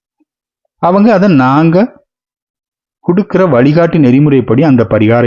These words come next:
யந்திரங்களை பூஜை செய்து வணங்கி வந்தால், நிச்சயமாக இருநூறு சதவீதம் அவருடைய வாழ்க்கையில் பலன் கிடைக்கும்.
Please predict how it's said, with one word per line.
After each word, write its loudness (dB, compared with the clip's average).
யந்திரங்களை 0
பூஜை 0
செய்து 0
வணங்கி -2
வந்தால், -4
நிச்சயமாக 0
இருநூறு 2
சதவீதம் 0
அவருடைய -4
வாழ்க்கையில் -2
பலன் -4
கிடைக்கும். -20